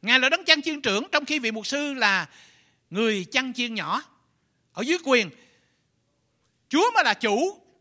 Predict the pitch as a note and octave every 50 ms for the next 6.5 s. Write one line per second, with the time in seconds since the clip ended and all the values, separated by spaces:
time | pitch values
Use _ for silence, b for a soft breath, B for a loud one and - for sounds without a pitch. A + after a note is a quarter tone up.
0 | _ - C#4 D4+ C#4 G3+ F#3+ F#3+ G3 - - F#4+ F#4+ - A3 A3 A3 F#3+ D#3 C3
1 | - _ _ _ _ _ _ _ _ _ _ _ _ _ _ _ _ _ _ -
2 | C#4 G4+ G4+ C#4+ B3+ C#4 D#4 F#4 G#4 E4 C#4+ C4 A3 F3+ - F3 G#3+ D#4+ E4 D#4
3 | E4 D#4+ F#4+ - - G3 G3+ A3+ - _ _ _ _ _ _ _ _ _ _ _
4 | _ _ - D4+ D#4+ D#4+ C4+ - D#4 D4 C#4 C#4 C#4+ D#4+ F#4+ F#4 - A#3 G#3 F#3+
5 | F3+ F#3+ G3+ G#3 G3 F#3+ - C4+ C#4 C#4 C4+ B3+ D4 - - G3+ A3 A#3 G#3 E3+
6 | E3+ - A#3+ B3+ E4 F4+ D#4+ F#4+ G4+